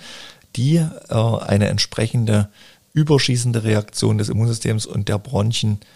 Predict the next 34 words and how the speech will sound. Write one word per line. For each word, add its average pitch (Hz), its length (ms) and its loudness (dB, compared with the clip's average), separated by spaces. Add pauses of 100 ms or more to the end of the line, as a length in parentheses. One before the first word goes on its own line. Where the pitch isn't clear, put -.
(160)
bremsen. 101 680 0 (140)
Eine 104 300 4
etwas - 400 0 (320)
einfachere 143 680 0
Therapie, 139 720 -2 (160)
aber - 260 0
auch 107 180 2
sehr 98 240 2
wichtig, 160 500 -4
ist - 260 -10
gerade 98 220 0
beim 107 280 0
allergischen 113 600 0
Asthma 123 360 -4
bronchiale 107 520 0
die 98 160 -2
Hyposensibilisierung. 107 1300 0
Das 175 160 -4
heißt 117 240 -4
also, 104 200 0
es - 200 -4
können 107 360 0 (420)
entsprechende - 640 -2
Allergene, 104 800 2 (160)
wo 101 80 -6
man 101 180 0
weiß, 107 280 2
dass 113 100 -6
der - 80 -4
Patient 107 340 -2
darauf 104 360 -6
allergisch 123 500 -2
ist, - 400 -4 (420)
in 107 340 2